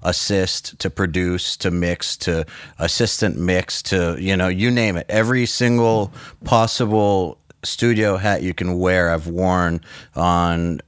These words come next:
albums all the way from Chelsea Grin to Demon Hunter to Job for a Cowboy to you name it. Just a lot of, uh, different kind of heavy stuff that you hear nowadays. And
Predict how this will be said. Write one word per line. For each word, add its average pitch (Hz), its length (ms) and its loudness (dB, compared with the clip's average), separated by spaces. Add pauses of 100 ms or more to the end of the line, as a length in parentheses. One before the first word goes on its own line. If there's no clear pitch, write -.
albums 92 500 2
all 90 120 4
the 87 100 2
way 87 200 0
from 92 520 0
Chelsea 92 400 0
Grin 85 420 -2
to 85 120 -6
Demon 85 400 -4
Hunter 82 500 -4
to 80 260 -4 (380)
Job 90 220 4
for 92 120 2
a 85 60 0
Cowboy 85 460 0
to 85 340 -2
you 90 200 -2
name 87 300 0
it. 78 140 -4
Just - 500 -8
a 95 100 0
lot 92 320 2
of, 87 380 -2
uh, 85 240 2 (400)
different 107 440 2 (320)
kind 101 280 2
of 90 100 2
heavy 98 280 0
stuff - 480 -2
that 85 100 -2
you 85 60 -2
hear 92 180 0
nowadays. 87 600 0
And 87 140 -2